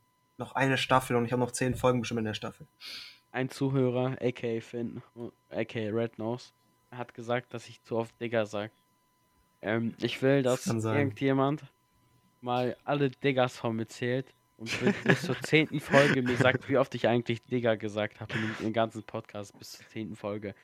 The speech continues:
Speaker 2: Ich sag Digga so oft, mir fällt das gar nicht auf. Ich vergesse das einfach. Ich merk das n-, unnormal nicht. Und dann werde ich immer darauf, ähm, angesprochen, warum ich das so oft sage. Ich hab keine Ahnung. Ist einfach so hart in mir drinne.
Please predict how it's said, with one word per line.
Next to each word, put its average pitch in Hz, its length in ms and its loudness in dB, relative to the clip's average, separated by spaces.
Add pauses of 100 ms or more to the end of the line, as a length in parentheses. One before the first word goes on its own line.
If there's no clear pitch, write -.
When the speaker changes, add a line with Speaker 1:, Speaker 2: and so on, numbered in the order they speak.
(300)
Speaker 2:
Ich 110 140 -10
sag 127 300 -6
Digga 117 280 -2
so 131 300 -2
oft, 139 220 2
mir 120 80 -4
fällt - 260 -6
das - 140 -10
gar 127 200 -4
nicht 110 180 -8
auf. 123 180 -6
Ich - 80 -12
vergesse 127 460 -6
das 117 140 -8
einfach. 107 320 -10
Ich 107 180 -10
merk 127 240 0
das - 240 -6
n-, 123 200 -8
unnormal 117 480 -2
nicht. 123 260 -6 (420)
Und 120 100 -10
dann 123 160 -6
werde 123 160 0
ich 127 60 -10
immer 123 180 -6
darauf, 117 400 -10 (180)
ähm, 113 840 -6 (320)
angesprochen, 120 520 -6
warum 110 160 2
ich 120 60 0
das 113 160 -4
so 104 140 -6
oft - 160 -12
sage. 113 240 -4
Ich 110 120 -10
hab - 100 -12
keine 113 300 -4
Ahnung. 110 220 -4
Ist - 160 -10
einfach 117 280 -8
so 123 180 -8
hart 117 160 -6 (280)
in 123 180 -6
mir 110 180 -4 (100)
drinne. 120 460 -2